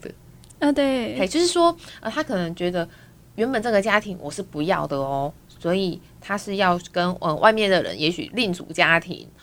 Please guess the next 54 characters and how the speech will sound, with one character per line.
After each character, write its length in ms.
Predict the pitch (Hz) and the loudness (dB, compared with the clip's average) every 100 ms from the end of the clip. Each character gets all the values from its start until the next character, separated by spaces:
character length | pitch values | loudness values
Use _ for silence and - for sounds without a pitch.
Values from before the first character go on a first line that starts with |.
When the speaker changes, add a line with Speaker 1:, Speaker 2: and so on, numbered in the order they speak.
| - | -8
Speaker 1:
哦， 120 | 160 | -2
或 140 | 170 190 | 2 0
者 120 | - | 0
是， 300 | - 170 139 - - | -4 -2 -2 -6 -14
呃， 100 | - | -8
双 240 | 160 175 190 | -2 -2 -2
宿 180 | 196 | -6
双 240 | 165 160 156 | -2 -2 -4
栖 240 | - 147 | -10 -10
之 200 | 147 - | -10 -8
类 100 | - - | -8 -8
的。 80 | - - - - - | -16 -20 -20 -20 -4
所 160 | 415 | 2
以 180 | 440 - - | 2 0 -6
如 120 | 269 | 4
果 100 | 277 | 4
是 80 | 233 | 6
在 160 | 254 240 | 2 2
这 100 | 247 | 2
样 200 | 208 185 | 0 0
子 120 | 160 | -6
的 160 | 156 139 | -4 -6
一 120 | 190 | -6
个 120 | 175 | -6
状 260 | 170 190 165 | -2 -2 -2
况， 220 | 180 165 | -2 -2
这 100 | 240 | -2
应 80 | 240 | 2
该 100 | 226 | 2
是 80 | 214 | 2
最 160 | 226 | 2
容 160 | 185 170 | 4 4
易 60 | |
被 140 | 202 196 | 0 -2
人 80 | 170 | 2
家 100 | 175 | 4
骂 260 | 190 151 | 6 6
的 80 | 139 | 6
一 60 | 147 | 2
个 160 | 147 - | 0 4
案 300 | 175 139 135 | 4 4 -2
例 160 | 151 | -8
啦， 160 | - - | -6 -6
Speaker 2:
嗯。 100 | - | 2
Speaker 1:
的， 80 | 170 | 4
的 60 | 214 | 4
状 240 | 196 160 | 2 0
况 200 | - 202 | -4 -8
哈。 140 | 170 175 _ - - - _ _ | -8 -20 _ -20 -20 -20 _ _
这 140 | - | -4
个， 140 | 330 262 | -2 0
在 180 | - 302 | 0 0
这 140 | 294 | 0
个 120 | 240 | -2